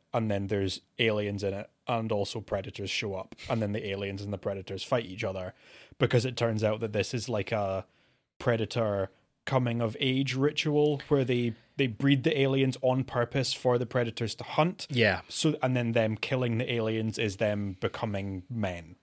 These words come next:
Speaker 1: effectively. They're
Speaker 2: Today
Speaker 1: like,
Speaker 2: you are a man, son.
Speaker 1: Yeah, yeah. This, this is Predator Bar Mitzvah, right? That's what this is.
Speaker 2: <laughs>
Speaker 1: And <laughs>
Speaker 2: Yeah.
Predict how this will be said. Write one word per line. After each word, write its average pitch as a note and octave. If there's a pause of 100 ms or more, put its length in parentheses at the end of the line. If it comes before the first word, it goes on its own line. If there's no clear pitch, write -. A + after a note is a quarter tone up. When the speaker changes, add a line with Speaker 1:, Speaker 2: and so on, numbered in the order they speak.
(560)
Speaker 1:
effectively. - (320)
They're A2
Speaker 2:
Today G#2
Speaker 1:
like, C#3+
Speaker 2:
you B2
are B2+
a C3
man, F#2+
son. -
Speaker 1:
Yeah, G#3+
yeah. E3 (100)
This, E3+
this F3
is D#3+
Predator F3+
Bar B2+
Mitzvah, - (120)
right? C3+
That's -
what G3+
this F3
is. A#2
Speaker 2:
<laughs> -
Speaker 1:
And E3+ (340)
<laughs> -
Speaker 2:
Yeah. B2+